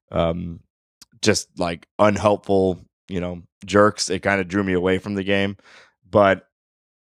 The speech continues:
I played this game and I was immediately impressed with how well it handled and looked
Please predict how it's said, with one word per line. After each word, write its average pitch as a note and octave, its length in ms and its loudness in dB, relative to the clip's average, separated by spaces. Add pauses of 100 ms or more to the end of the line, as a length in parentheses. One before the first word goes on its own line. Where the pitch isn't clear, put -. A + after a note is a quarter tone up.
(200)
I A2+ 120 2
played D3 280 2
this A3 180 2
game B2 400 2 (160)
and A2 520 0
I A2+ 120 2
was A#2+ 360 2 (180)
immediately C3+ 560 -2
impressed G2 440 -4
with G2 120 -8
how G#2+ 200 4
well G2 440 4
it F#2+ 220 -6
handled C3+ 460 0
and G2 240 -4
looked G#2+ 240 -2